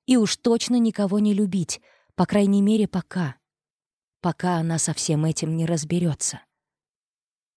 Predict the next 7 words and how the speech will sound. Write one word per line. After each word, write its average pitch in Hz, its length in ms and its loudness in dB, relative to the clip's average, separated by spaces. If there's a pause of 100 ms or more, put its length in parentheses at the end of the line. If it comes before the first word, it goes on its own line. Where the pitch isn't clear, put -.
(300)
«Может, 196 360 -4
это 202 360 -6 (540)
и 214 120 2
не 202 140 2
навсегда?» — 190 720 -4 (880)
думает 147 520 -2
Элли, 151 400 -2